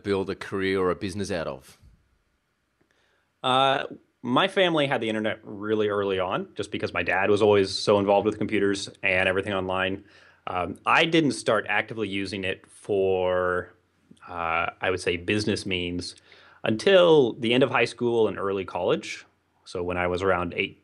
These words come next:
Speaker 2: eighteen to twenty was when I kinda started getting into it. And that was, um, getting into basic web design, uh, just building some simple sites here and there, mostly for,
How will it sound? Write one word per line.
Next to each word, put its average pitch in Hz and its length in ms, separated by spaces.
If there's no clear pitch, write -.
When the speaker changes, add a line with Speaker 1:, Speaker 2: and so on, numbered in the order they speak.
Speaker 2:
eighteen 120 360
to - 80
twenty 113 480
was - 80
when 92 140
I 92 40
kinda 92 220
started 92 280
getting 92 180
into 92 220
it. 92 140
And 117 160
that 135 140
was, 131 340
um, 90 520
getting 107 240
into 92 760
basic 110 300
web 90 200
design, 80 480
uh, 87 220
just 101 180
building 95 260
some 95 140
simple 95 340
sites 90 400
here 95 180
and 90 100
there, 92 440
mostly 101 340
for, 95 380